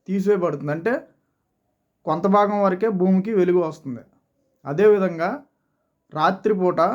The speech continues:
చంద్రుడు మనకి వెలుగునివ్వరు, మూడో భాగం తీసివేయబడుతుంది. మనకి కొంత భాగమే వెలుగునిస్తారు చంద్రుడు,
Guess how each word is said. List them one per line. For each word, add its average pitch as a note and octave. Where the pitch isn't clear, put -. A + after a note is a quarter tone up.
చంద్రుడు G3
మనకి F#3+
వెలుగునివ్వరు, F3+
మూడో F#3+
భాగం G3
తీసివేయబడుతుంది. F3+
మనకి F3
కొంత F3+
భాగమే G#3
వెలుగునిస్తారు F3
చంద్రుడు, F3